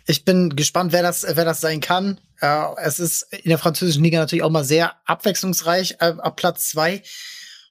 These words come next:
Und ja, ich danke euch beiden. Es ist ein wahnsinnig spannendes Projekt immer noch. Wir haben jetzt gar nicht so sehr über, äh, einen Lionel Messi gesprochen, der ja eigentlich von seinem Namen her schon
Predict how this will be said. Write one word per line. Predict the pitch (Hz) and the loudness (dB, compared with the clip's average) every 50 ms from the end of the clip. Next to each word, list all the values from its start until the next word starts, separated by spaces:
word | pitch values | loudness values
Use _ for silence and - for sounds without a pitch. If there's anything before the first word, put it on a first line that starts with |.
| _ _ _ | _ _ _
Und | - 160 160 165 165 165 165 170 170 160 - - - _ _ _ _ _ _ _ _ _ _ - | -2 0 2 2 2 2 0 0 -2 -4 -6 -10 -14 _ _ _ _ _ _ _ _ _ _ -4
ja, | 202 165 190 190 | -2 0 0 0
ich | - - | 0 0
danke | 170 190 214 - 190 | 0 0 2 4 4
euch | 165 160 - | 2 2 2
beiden. | - 151 147 151 151 180 196 208 - _ - - - _ | 0 0 0 0 0 0 -2 -2 -4 _ -18 -20 -20 _
Es | - 147 139 - | -6 -6 -4 -4
ist | 180 175 - - - - - _ _ _ _ 240 | -4 -4 -4 -6 -8 -10 -14 _ _ _ _ -4
ein | 170 170 175 170 165 156 - - _ _ - | -2 0 0 0 -2 -4 -6 -10 _ _ -8
wahnsinnig | 160 147 165 180 196 185 180 185 180 175 170 - - | -4 -2 -2 -2 0 -2 0 0 0 0 0 -2 -2
spannendes | - - - 170 185 196 190 185 170 - | -2 0 0 0 2 2 2 0 0 -2
Projekt | - - 170 156 160 170 170 - | 0 2 4 4 4 2 0 0
immer | - 190 202 202 196 | 0 0 0 0 0
noch. | 190 190 196 214 - - - _ _ - - - _ _ _ _ | 0 0 0 0 -2 -6 -12 _ _ -20 -20 -20 _ _ _ _
Wir | 139 160 | -2 0
haben | 175 208 | 0 0
jetzt | 196 - - | 0 0 0
gar | 175 180 208 | 0 2 2
nicht | 214 190 - | 2 0 0
so | - 175 185 226 226 | 2 2 4 4 4
sehr | 185 190 196 196 | 2 2 0 0
über, | 196 175 190 190 185 185 185 185 - _ | 2 4 4 4 4 2 0 -2 -2 _
äh, | 185 175 175 180 | 4 4 4 4
einen | 180 170 170 | 2 0 0
Lionel | 165 196 190 180 175 165 | 2 2 2 2 2 2
Messi | 170 202 214 - - 170 | 2 0 0 -2 -2 0
gesprochen, | 165 160 - - - 165 156 - 185 180 151 | 0 0 0 0 0 0 0 2 0 0 2
der | 165 165 165 165 165 160 - - - - - - - _ _ _ _ | 4 4 4 2 2 -2 -4 -10 -20 -20 -20 -20 -20 _ _ _ _
ja | - 156 175 160 135 | -2 0 0 0 0
eigentlich | 127 160 175 180 180 170 165 - - _ | 0 0 2 2 2 0 0 -2 -6 _
von | - - - 175 165 151 | -14 -6 -4 -4 0 0
seinem | 156 156 151 | 0 0 0
Namen | 151 160 - 208 196 170 | 0 -2 -2 0 0 0
her | 170 156 | 0 0
schon | - - 170 160 156 151 - _ _ _ | 0 0 -2 -2 -2 -4 -8 _ _ _